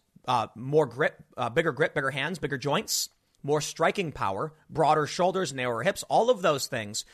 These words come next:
will confer a massive advantage in a physical fight.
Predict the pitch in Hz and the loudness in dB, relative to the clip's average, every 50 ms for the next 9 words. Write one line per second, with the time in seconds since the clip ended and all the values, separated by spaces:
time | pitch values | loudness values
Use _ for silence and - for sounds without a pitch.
0 | - _ - 139 156 160 - 175 160 147 - 147 143 135 - 139 139 131 127 131 | -20 _ 0 2 2 2 2 0 -4 -4 -2 0 0 0 0 -2 -4 -2 0 0
1 | 139 139 - 156 139 120 113 147 160 170 143 127 120 - - - 120 123 120 - | 0 0 -2 -4 -8 -6 -4 -4 -4 -2 -2 -4 -6 -6 -8 -8 -6 -8 -6 -8
2 | 120 110 120 - 113 113 - 190 170 104 | -10 -12 -10 -12 -12 0 2 2 2 2